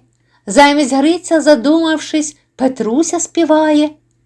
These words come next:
часом сонно розмовляє, подушку цілує. Мати спершу сміялася, думала, жартує. Потім бачить, що не жарти,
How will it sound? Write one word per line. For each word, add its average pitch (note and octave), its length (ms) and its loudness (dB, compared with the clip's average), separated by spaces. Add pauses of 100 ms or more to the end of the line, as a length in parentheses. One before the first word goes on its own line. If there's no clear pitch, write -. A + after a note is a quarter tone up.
(260)
часом D#4+ 480 -2
сонно A3 440 0
розмовляє, G#3 960 -2 (500)
подушку B3 680 0
цілує. C#4 840 0 (840)
Мати G3 360 -4
спершу G3 520 -4
сміялася, G3 920 -4 (380)
думала, D4 520 4
жартує. C#4+ 760 -2 (760)
Потім G#3+ 380 -4
бачить, F#4 540 0 (260)
що - 260 -4
не E4 140 0
жарти, B3+ 600 -2